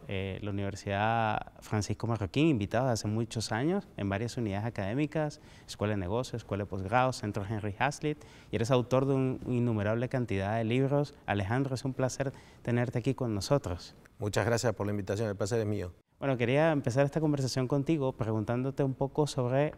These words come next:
Speaker 1: eh, la situación un poco de los estudios históricos en, en América Española.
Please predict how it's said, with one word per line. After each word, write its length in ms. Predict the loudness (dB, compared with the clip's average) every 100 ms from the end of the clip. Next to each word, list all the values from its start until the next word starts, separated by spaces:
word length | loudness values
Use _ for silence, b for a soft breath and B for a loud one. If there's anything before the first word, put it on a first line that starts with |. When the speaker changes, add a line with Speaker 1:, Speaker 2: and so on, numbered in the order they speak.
| -6
Speaker 1:
eh, 360 | -4 -2 -2 -4 -6 -6 -8 -12 -18 -18 -10
la 240 | -4 -4
situación 460 | -2 0 0 2 0
un 80 |
poco 220 | 0 2 2
de 60 |
los 140 | 2 0
estudios 280 | 2 2
históricos 720 | 2 0 6 6 4 -2 -6 -4
en, 240 | -2 -4
en 160 | -2 0
América 320 | 0 -2 -4
Española. 500 | -4 -2 -2 -4 -8